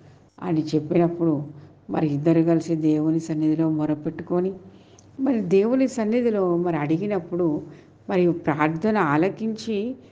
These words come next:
మరి గర్భాన్ని తెరిచి ఇద్దరు పిల్లల్ని అనుగ్రహించినప్పుడు, మరి ఆ మాత్రం వాళ్ళు చేయలేరా? మనోహ భార్య చూడండి,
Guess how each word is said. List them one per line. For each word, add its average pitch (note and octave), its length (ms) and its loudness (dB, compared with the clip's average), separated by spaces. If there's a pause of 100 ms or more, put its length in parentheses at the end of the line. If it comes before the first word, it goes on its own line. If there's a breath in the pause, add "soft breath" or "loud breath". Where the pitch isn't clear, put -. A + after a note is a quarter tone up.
(240 loud breath)
మరి G3 280 0
గర్భాన్ని F3+ 540 2
తెరిచి F3 500 0
ఇద్దరు F3 420 0
పిల్లల్ని E3+ 500 2
అనుగ్రహించినప్పుడు, E3 1160 -2 (480 loud breath)
మరి D#3+ 180 -4
ఆ C#3 140 -2
మాత్రం D3+ 520 -2
వాళ్ళు D#3+ 220 0
చేయలేరా? F#3+ 680 -2 (1300)
మనోహ D#3+ 520 2
భార్య D#3 420 0
చూడండి, D#3 680 -2